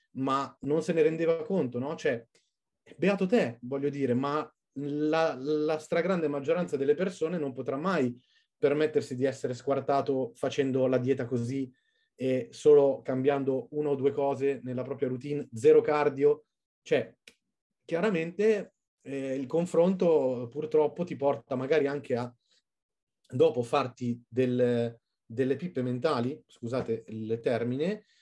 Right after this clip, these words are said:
sul discorso: "Ma perché io non riesco? Perché lui è così facendo così?"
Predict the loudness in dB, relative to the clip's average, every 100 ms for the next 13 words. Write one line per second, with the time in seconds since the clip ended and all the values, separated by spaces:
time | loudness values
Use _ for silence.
0 | _ -18 -6 0 2 4 2 0 -8 -12
1 | -4 -2 -2 -2 -2 0 -2 0 -4 -4
2 | -6 -4 -2 -2 -2 -4 -4 -6 -4 -2
3 | -2 2 4 4 2 -2 -2 -2 -2 -6
4 | -6 -8 -4 -2 -2 -4 -4 -6